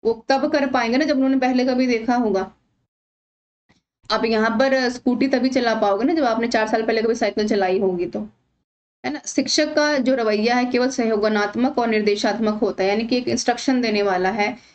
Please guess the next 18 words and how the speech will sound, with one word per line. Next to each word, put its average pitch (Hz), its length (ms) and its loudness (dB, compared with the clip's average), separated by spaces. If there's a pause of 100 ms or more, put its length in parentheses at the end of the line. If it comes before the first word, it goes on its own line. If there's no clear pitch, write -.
(200)
एक 233 140 0
यहाँ 226 160 2
पर 247 80 2
helper 220 400 0
की 240 80 0
तरह 208 220 0
काम 196 260 0
करता 202 300 -2
है, 233 220 0
बस 240 240 0
उतना 233 240 0
ही 254 140 0
काम 208 260 0
उसका 202 220 -2
रहता 180 220 0
है। 190 60 0
जैसे 208 260 0
कि 247 260 0